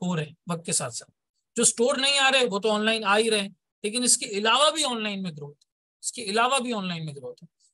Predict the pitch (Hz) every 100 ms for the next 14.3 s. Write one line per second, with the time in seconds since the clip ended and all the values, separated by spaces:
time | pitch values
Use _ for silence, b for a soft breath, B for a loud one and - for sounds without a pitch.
0 | - - 285 311 302 302 302 277 269 233
1 | 294 294 262 247 233 214 185 165 156 220
2 | 233 214 214 214 208 180 175 180 - _
3 | - 185 285 - 254 277 262 254 285 262
4 | 233 247 247 269 - 247 233 226 202 208
5 | 233 262 196 190 _ _ _ 240 254 247
6 | 269 202 156 131 - - _ 254 240 196
7 | 226 233 233 220 220 208 214 208 202 208
8 | 196 202 196 190 175 185 170 165 170 151
9 | 147 156 156 151 220 247 _ _ _ -
10 | 165 185 202 196 208 208 - - 254 202
11 | 190 170 170 160 165 156 165 156 127 120
12 | 120 _ - - - _ _ _ _ _
13 | 202 220 240 254 247 247 226 214 196 175
14 | 160 147